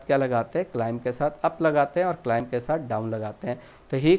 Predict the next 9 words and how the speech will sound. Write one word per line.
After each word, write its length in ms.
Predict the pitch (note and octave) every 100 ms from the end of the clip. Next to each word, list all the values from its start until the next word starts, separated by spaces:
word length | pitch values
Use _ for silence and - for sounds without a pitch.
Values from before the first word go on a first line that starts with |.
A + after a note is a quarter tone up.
| F#3+
climbed 380 | C#3+ D#3+ E3+ D#3+
up 200 | E3+ F3
the 120 | F3+
tree, 240 | F3+ F#3 C3+
he 140 | C3
climbed 360 | - A#2+ A#2+ A#2+
down 200 | A2+ A2+
the 80 | A2+ A2+
tree, 160 | A2+